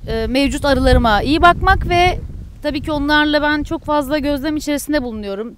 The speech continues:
Deneme yanılma yaptığım şeyler de oluyor. Ee, kovanımı da çok arttıracağım diye bir hayalim yok. Ee, ama süreç içinde o olursa olacaktır. Çünkü normalde de kendi işim olduğu için az önce Süleyman Bey'in de söylediği gibi bir yarı hobi.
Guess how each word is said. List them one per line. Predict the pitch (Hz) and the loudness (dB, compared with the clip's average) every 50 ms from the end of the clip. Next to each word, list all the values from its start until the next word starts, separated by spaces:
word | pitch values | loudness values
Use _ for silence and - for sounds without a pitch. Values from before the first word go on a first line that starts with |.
| 208 | -8
Deneme | 220 226 240 247 247 247 254 | -8 -6 -6 -6 -6 -6 -4
yanılma | 247 240 240 240 240 240 | -4 -4 -6 -6 -6 -6
yaptığım | 247 240 240 - - - 247 247 233 - - | -6 -6 -8 -8 -12 -14 -12 -12 -12 -14 -14
şeyler | - 254 247 233 240 240 247 208 | -12 -10 -8 -6 -6 -6 -6 -8
de | 214 | -10
oluyor. | 190 180 170 180 202 262 339 - - - - - - - - - - - | -12 -12 -10 -8 -8 -8 -8 -8 -12 -20 -20 -20 -20 -20 -20 -20 -20 -16
Ee, | - 208 202 202 202 196 196 196 196 196 196 190 - - | -14 -12 -10 -8 -8 -6 -6 -6 -6 -6 -6 -8 -10 -8
kovanımı | - 233 233 240 254 269 277 285 | -6 -6 -4 -4 -4 -6 -4 -4
da | 285 | -6
çok | 262 - 240 - - | -6 -6 -10 -12 -10
arttıracağım | 202 196 190 - - 190 185 175 180 190 180 175 180 180 170 | -10 -12 -12 -14 -18 -20 -18 -14 -12 -12 -12 -12 -12 -14 -14
diye | 190 185 185 170 | -14 -14 -14 -12
bir | 180 185 180 180 170 - _ _ _ | -12 -12 -12 -12 -14 -16 _ _ _
hayalim | _ 175 190 185 185 175 175 175 175 175 | _ -16 -14 -12 -10 -12 -12 -12 -12 -10
yok. | 208 302 370 _ - _ _ _ _ _ _ _ _ _ - | -10 -10 -10 _ -20 _ _ _ _ _ _ _ _ _ -16
Ee, | - 202 196 - - | -14 -14 -14 -12 -10
ama | 277 320 359 370 370 359 | -8 -6 -6 -6 -8 -8
süreç | - - 302 330 339 - | -10 -10 -10 -10 -10 -10
içinde | - - 320 330 320 311 294 | -12 -10 -8 -6 -6 -4 -4
o | 269 | -4
olursa | 294 302 277 294 311 349 381 - - | -6 -6 -6 -8 -8 -10 -10 -10 -10
olacaktır. | 302 285 302 285 320 330 320 - - - 269 - - - | -10 -10 -10 -8 -8 -8 -8 -10 -14 -18 -18 -18 -20 -18
Çünkü | - 254 262 | -14 -12 -12
normalde | 254 262 254 262 269 269 269 277 262 | -10 -8 -8 -8 -8 -8 -8 -8 -10
de | 285 269 | -12 -12
kendi | - 277 262 262 269 277 | -10 -8 -8 -8 -8 -10
işim | 277 - - 277 | -12 -12 -10 -10
olduğu | 269 262 269 269 359 | -8 -8 -8 -8 -10
için | 403 - - | -10 -10 -10
az | 262 240 220 | -10 -10 -10
önce | 240 247 240 240 254 247 - | -10 -10 -8 -8 -8 -8 -10
Süleyman | - - - 240 240 240 247 240 240 240 | -12 -16 -10 -8 -8 -6 -6 -8 -8 -10
Bey'in | 240 262 294 302 | -10 -10 -10 -10
de | 254 | -10
söylediği | 226 - 240 214 208 190 226 | -10 -10 -12 -12 -12 -12 -14
gibi | 202 190 190 196 180 - _ - | -16 -14 -14 -14 -14 -14 _ -18
bir | 196 220 226 226 - - - - - - - - | -16 -14 -12 -14 -14 -16 -20 -20 -20 -20 -10 -4
yarı | 240 247 247 302 | -2 -2 0 0
hobi. | 294 247 302 269 208 190 190 170 | 0 0 -2 -2 -2 -4 -8 -8